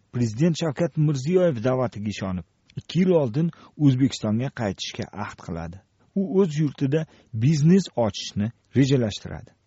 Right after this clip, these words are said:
Davlet Jo'rabek. Biroq o'z yurtiga mol-mulkini ko'chirayotgan Jo'rabek hafsalasi O'zbekiston chegarasining o'zidayoq bojxonachilar bilan bo'lgan muloqotlar davomida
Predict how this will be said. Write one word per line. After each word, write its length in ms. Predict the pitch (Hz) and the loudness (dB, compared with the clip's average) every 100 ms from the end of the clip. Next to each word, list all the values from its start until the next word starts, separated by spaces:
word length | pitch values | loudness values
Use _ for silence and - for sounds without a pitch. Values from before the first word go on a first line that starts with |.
| _ _ _ _ _ _ | _ _ _ _ _ _
Davlet 360 | - 82 95 120 | -14 -12 -12 -10
Jo'rabek. 380 | 104 95 95 _ _ _ _ _ 131 | -8 -8 -10 _ _ _ _ _ 6
Biroq 240 | 214 208 - | 6 6 0
o'z 220 | 202 165 | 2 2
yurtiga 400 | 190 156 165 190 | 0 -2 2 4
mol-mulkini 680 | 151 170 180 160 143 151 160 | 6 4 4 2 2 2 0
ko'chirayotgan 680 | 156 131 127 127 120 139 135 | 0 -2 2 0 2 -2 0
Jo'rabek 460 | 113 120 127 180 160 | 2 2 6 4 4
hafsalasi 720 | - 127 110 - 120 123 - 175 - _ | -6 -8 -6 -2 0 0 -2 -4 -6 _
O'zbekiston 560 | - 131 127 120 - 180 | -2 2 2 2 2 0
chegarasining 640 | 160 156 147 135 - 175 180 | 2 0 2 2 2 0 2
o'zidayoq 640 | 180 175 151 185 185 120 90 - | 2 2 2 4 4 2 -2 -6
bojxonachilar 720 | 113 143 - 135 127 - 175 196 | 4 4 4 0 0 2 2 4
bilan 280 | 170 202 190 | 4 4 4
bo'lgan 340 | 143 135 151 156 | 4 2 2 2
muloqotlar 680 | 139 135 120 113 127 139 | 4 4 2 -4 -2 -2
davomida 520 | 117 117 101 95 98 | 0 0 2 2 0